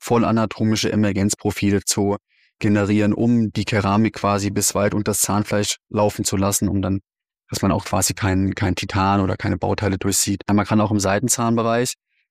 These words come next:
den Schraubenkanal genau in die Mittelfissur legen und dadurch auch natürlich die Keramik, die den Kanal umgibt, maximal schützen.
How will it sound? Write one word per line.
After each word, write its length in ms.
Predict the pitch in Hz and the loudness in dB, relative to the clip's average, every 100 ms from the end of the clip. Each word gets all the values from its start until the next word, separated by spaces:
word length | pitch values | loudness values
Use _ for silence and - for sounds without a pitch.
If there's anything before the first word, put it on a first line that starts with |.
| _ - | _ -4
den 120 | 101 | -2
Schraubenkanal 680 | - 104 113 117 107 107 104 | 0 0 0 2 2 2 2
genau 300 | 98 101 104 | 2 2 2
in 80 | |
die 80 | 107 | 0
Mittelfissur 640 | 107 113 107 107 - 107 101 | 0 0 -2 -4 -2 0 2
legen 380 | 95 95 - - _ _ _ _ | 2 0 -2 -8 _ _ _ _
und 360 | 104 101 95 107 | 0 2 2 2
dadurch 280 | 101 110 | 2 2
auch 120 | - 104 | 0 0
natürlich 340 | 107 110 104 | 0 0 0
die 120 | - | -2
Keramik, 420 | - 107 101 110 | -2 2 2 0
die 100 | - | -2
den 280 | 101 101 101 - _ - | -2 -2 -2 -8 _ -4
Kanal 320 | 104 98 95 | 0 2 2
umgibt, 420 | 98 110 - - | 2 0 -2 -2
maximal 500 | 101 - 104 98 95 | -2 0 2 2 2
schützen. 460 | - 107 - 82 | 0 -2 -2 -4